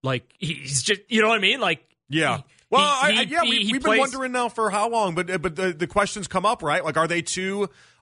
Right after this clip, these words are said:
Speaker 2: are they too nice? And I, I remember talking about this, uh, like, a week and a half back or so. When, after the All-Star game, it was All-Star weekend. Um, there was an interview with Chuck and Dame, and, and Chuck was like, "Hey, lis-, listen, you gotta get meaner.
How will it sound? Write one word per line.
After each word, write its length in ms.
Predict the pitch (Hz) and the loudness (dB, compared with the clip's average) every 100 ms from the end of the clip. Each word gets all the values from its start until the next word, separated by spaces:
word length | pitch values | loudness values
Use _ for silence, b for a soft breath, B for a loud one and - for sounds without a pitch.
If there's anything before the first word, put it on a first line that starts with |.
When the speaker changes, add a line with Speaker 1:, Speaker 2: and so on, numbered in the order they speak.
| b | b
Speaker 2:
are 180 | 185 202 | 2 2
they 180 | 220 | 0
too 300 | 220 - 208 | -4 -4 -4
nice? 380 | 196 226 220 151 | 0 2 2 -2
And 80 | 165 | 0
I, 80 | 185 | 0
I 120 | 185 | 2
remember 240 | 214 254 262 | 0 0 -2
talking 340 | 220 208 196 | 0 0 0
about 220 | 185 180 | -2 -2
this, 480 | 175 170 147 - - _ _ | 0 -2 -2 -4 -8 _ _
uh, 180 | 165 170 | 0 2
like, 160 | 165 170 | 2 2
a 80 | |
week 280 | 160 190 202 | 0 -2 -2
and 100 | 196 | -2
a 40 | 185 | 0
half 280 | 175 180 - | 0 0 -2
back 260 | 180 202 | -2 -2
or 80 | 190 | -4
so. 400 | - 156 143 131 b b b b | -4 -2 -2 -4 b b b b
When, 160 | 175 175 _ _ _ _ - | -4 -4 _ _ _ _ -2
after 220 | 226 254 | -2 -2
the 80 | 240 | -2
All-Star 400 | 202 196 - 139 | -2 -2 -2 -4
game, 200 | 120 110 | -4 -4
it 20 | |
was 140 | 131 | -4
All-Star 480 | 139 190 220 233 196 | -2 0 0 0 -2
weekend. 460 | 160 170 - 101 87 _ _ _ | -2 -4 -6 -10 -12 _ _ _
Um, 500 | - 139 135 117 110 - _ _ _ _ _ _ _ _ _ _ - | -2 0 0 -4 -10 -18 _ _ _ _ _ _ _ _ _ _ -2
there 140 | 196 | 0
was 100 | 196 | 2
an 60 | 151 | 0
interview 280 | 208 220 214 | -2 -2 -2
with 120 | 185 | -2
Chuck 360 | - 190 185 - | -2 -2 -2 -6
and 160 | 165 127 | -8 -2
Dame, 380 | 160 131 87 - _ _ _ - | -2 -2 -8 -16 _ _ _ -2
and, 440 | 151 151 147 143 | 0 2 0 -2
and 200 | 147 139 | -4 -4
Chuck 220 | - 185 | -2 -2
was 100 | 165 | -2
like, 120 | 160 | 0
"Hey, 80 | 156 | 0
lis-, 260 | 170 165 - | 0 -2 -4
listen, 320 | 165 - 104 | -4 -4 -6
you 80 | 123 | -2
gotta 200 | 151 160 | 0 0
get 120 | 135 | -2
meaner. 360 | 143 165 117 | -4 -4 -4